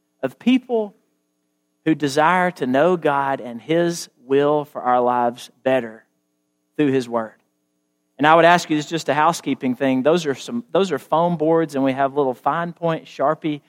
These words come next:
markers. Don't press too hard, okay? I mean,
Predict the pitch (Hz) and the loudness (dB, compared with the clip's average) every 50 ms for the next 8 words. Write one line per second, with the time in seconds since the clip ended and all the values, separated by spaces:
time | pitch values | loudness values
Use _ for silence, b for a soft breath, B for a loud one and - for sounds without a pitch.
0 | _ _ _ 139 151 151 147 - 156 147 139 - - 135 131 143 143 - _ - | _ _ _ 2 2 2 0 -2 -4 -6 -6 -2 0 2 2 2 0 -2 _ -2
1 | 143 135 135 135 - - - 143 135 123 117 110 107 104 104 110 113 - 139 135 | -2 -2 -2 -2 -6 -6 -4 -2 -2 0 0 0 0 0 -2 -4 -4 -2 0 0
2 | 139 147 156 147 - _ _ _ _ _ _ _ _ _ _ _ - 135 156 160 | 0 0 0 -2 -6 _ _ _ _ _ _ _ _ _ _ _ -2 0 2 4
3 | 165 160 151 - | 4 2 2 -2